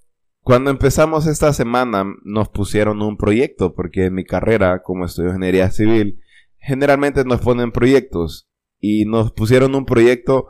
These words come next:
y la fecha de entrega era, era un mes después, al día que nos lo dieron, y era en grupo. Y pues, con mis compañeros, eh, pues pusimos a hablar del proyecto hasta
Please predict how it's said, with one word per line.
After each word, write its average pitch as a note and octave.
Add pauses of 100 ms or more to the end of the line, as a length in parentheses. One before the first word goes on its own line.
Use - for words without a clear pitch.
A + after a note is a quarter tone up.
(580)
y A#2
la G#2
fecha B2+
de B2
entrega B2+
era, B2+ (220)
era B2
un A#2+
mes B2
después, B2+
al F2+
día F#2+
que G#2
nos F#2+
lo F#2+
dieron, A2+
y E2
era E2+
en F#2
grupo. G#2 (560)
Y A#2+
pues, B2+ (200)
con G#2
mis A2+
compañeros, B2
eh, D#2 (100)
pues F#2
pusimos A2+
a G#2+
hablar G2
del G#2
proyecto A2+
hasta E2